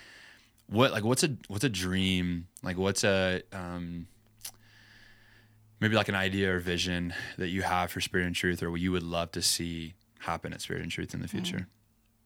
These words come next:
Speaker 2: Um, I think it would be really cool if Spirit and Truth could evolve into something that's more than just, like,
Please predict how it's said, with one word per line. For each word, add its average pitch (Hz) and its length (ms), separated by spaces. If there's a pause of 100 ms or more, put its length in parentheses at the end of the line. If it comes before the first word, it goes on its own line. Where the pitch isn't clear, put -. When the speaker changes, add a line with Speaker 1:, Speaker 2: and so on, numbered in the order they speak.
(1120)
Speaker 2:
Um, 247 340 (180)
I 247 80
think 330 140
it - 20
would 427 120
be 285 120
really 233 460 (1300)
cool 175 420
if - 420
Spirit 220 340
and 202 120
Truth 190 320
could 185 140
evolve 170 380
into 175 160
something 175 460
that's - 220
more 165 240
than 165 200
just, - 420
like, - 320